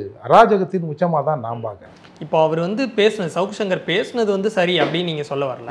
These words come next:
Speaker 1: இல்ல.
Speaker 2: ஆனா இந்த கஞ்சா விஷயம் மட்டும் கொஞ்சம் நம்பகத்தன்மை கம்மியா இருக்குன்னு நீங்க பாக்குறீங்க?
Speaker 1: அதாவது சவுக்கு சங்கர் கைது இன்ன காரணம், பெண்களை இழிவா பேசினாரு,
Speaker 2: அது வரைக்கும் ஓகே.
Speaker 1: அந்த ஆளை ஜெயில்ல போடணும் தான்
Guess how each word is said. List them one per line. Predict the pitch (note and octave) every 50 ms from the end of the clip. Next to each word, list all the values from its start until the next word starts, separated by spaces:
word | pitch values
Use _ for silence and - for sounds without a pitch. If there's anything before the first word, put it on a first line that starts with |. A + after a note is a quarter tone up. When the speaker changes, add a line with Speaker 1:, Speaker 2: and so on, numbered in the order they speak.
| A#2+ A#2
Speaker 1:
இல்ல. | G#2+ F#2 F2 - - - -
Speaker 2:
ஆனா | F3 G3 A#3+
இந்த | A#3+ G#3+ F#3 F3+
கஞ்சா | D#3 E3+ F3+ G#3+ A#3+ A3 B3 B3 B3 B3 B3 A3+ G#3+ G3+ - - - G3 F3 E3
விஷயம் | E3 D#3 - G3+ F#3+ F3+ F3
மட்டும் | F3+ F3 - C#4 C#4 B3
கொஞ்சம் | B3+ A3 A3 G#3+ G3+
நம்பகத்தன்மை | F#3+ G3+ F#3+ G3+ G#3 G#3 G3 F#3+ F3+ E3+ F3+
கம்மியா | D#3+ E3+ F3+ F#3 F3
இருக்குன்னு | D#3+ D3+ D3 F3+ F#3 F3+
நீங்க | D3+ D3 B2+
பாக்குறீங்க? | B2 B2 B2 B2 B2 B2 - - - - - - - _ - -
Speaker 1:
அதாவது | F#2 G#2+ B2+ C#3+ D#3 E3+ F#3 G3 G#3+ G#3+ - -
சவுக்கு | C3 C#3 E3 F#3+ F3 - G3+ F#3+ F#3 -
சங்கர் | F#3 E3+ F3 F3 - - F3+ F3 E3+ F3
கைது | - - D#3+ E3 F3 F3+ F3 E3+ G3+ G#3+ A3+ A#3 A3 - - - _ _ - C#3+
இன்ன | C#3+ D#3 D3+ D3 - - D3+
காரணம், | D#3+ E3+ E3+ E3 F#3 G#3 G#3+ E3+
பெண்களை | E3+ E3 F3 F3 F3 E3+ D#3+ D#3
இழிவா | E3+ E3+ F3 F3 E3 E3
பேசினாரு, | E3 D#3+ D3+ - D#3 D#3 D#3 D#3
Speaker 2:
அது | F#3 G#3
வரைக்கும் | A#3 - - F3+ E3+ D3+
ஓகே. | C#3+ - - - - - -
Speaker 1:
அந்த | - C3 D#3+ F3 E3+ F#3+
ஆளை | G3+ G#3+ G#3
ஜெயில்ல | E3+ E3+ F#3 G3 G3+ G3 F#3+ D3+ E3
போடணும் | F#3+ F3+ F3+ F#3 F3+ F3+ F#3+
தான் | G#3 G#3+